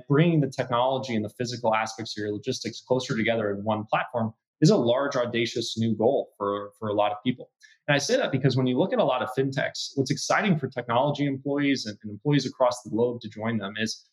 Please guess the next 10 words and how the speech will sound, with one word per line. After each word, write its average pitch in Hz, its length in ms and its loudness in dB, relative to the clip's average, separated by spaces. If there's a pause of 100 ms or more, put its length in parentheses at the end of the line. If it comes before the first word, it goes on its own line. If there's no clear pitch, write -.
(120)
there's 127 120 4
oftentimes 151 640 2
ten, 147 220 4
fifteen, 139 480 0
twenty-five 135 560 0
billion 127 340 0
plus 127 300 0
opportunities 156 600 4
to 104 100 -20
build 113 200 -2